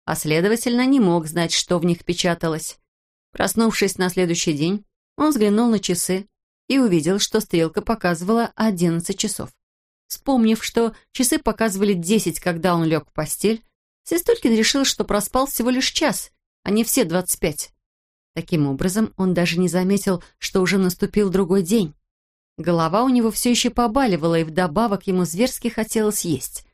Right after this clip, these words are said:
что, конечно, было неудивительно, поскольку он целые сутки проспал и за это время совсем ничего не ел.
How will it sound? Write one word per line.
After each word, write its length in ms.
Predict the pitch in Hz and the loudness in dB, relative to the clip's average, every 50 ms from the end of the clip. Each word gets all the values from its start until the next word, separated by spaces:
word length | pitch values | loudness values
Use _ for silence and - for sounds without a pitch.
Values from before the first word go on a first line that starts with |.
| _ _ - | _ _ -10
что, 220 | - - - - | -8 -6 -6 -6
конечно, 460 | - - 156 165 160 151 - - 170 | -4 -2 -2 -2 -2 -2 -2 -2 -2
было 160 | 143 160 160 | 0 2 2
неудивительно, 720 | 156 160 160 160 147 156 160 147 139 135 - 147 147 143 | 4 4 4 4 4 2 2 2 0 -2 -2 -4 -4 -4
поскольку 420 | 139 160 160 - - 170 151 - 160 | -2 -4 -4 -2 -4 -4 -2 -2 -2
он 100 | 156 139 | 0 0
целые 260 | - 175 170 175 175 | 0 2 2 2 0
сутки 300 | - - 180 175 - - | 0 -2 -4 -4 -6 -8
проспал 500 | - 220 208 202 - - 175 147 131 - _ _ _ _ _ _ - | -6 -4 -4 -2 -2 0 -2 -2 -2 -6 _ _ _ _ _ _ -4
и 60 | 165 | 0
за 100 | 160 175 | 2 2
это 200 | 170 156 - 190 | 2 2 0 0
время 420 | 180 196 196 190 190 190 190 180 - _ - | 0 2 2 2 2 0 0 -4 -8 _ -8
совсем 420 | - - 208 196 - - 156 151 | -4 -2 -2 -2 0 0 0 2
ничего 300 | 165 175 - - 175 175 | 2 0 0 0 0 0
не 160 | 156 175 208 | 0 2 0
ел. 300 | 208 190 165 156 156 170 | 2 0 0 -2 -4 -8